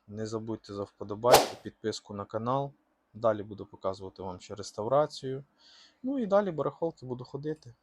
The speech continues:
Мені це подобається, ще й приносить, не знаю, якісь кишенькові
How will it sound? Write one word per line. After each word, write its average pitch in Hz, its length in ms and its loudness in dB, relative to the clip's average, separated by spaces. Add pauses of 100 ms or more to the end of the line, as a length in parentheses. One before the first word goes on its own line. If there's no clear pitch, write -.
(140)
Мені 127 200 -8
це 113 160 -14
подобається, 143 640 -4
ще - 200 -10
й 131 40 -6
приносить, 123 600 -10 (840)
не 101 100 -12
знаю, 98 240 -10
якісь - 300 -14
кишенькові 110 760 -8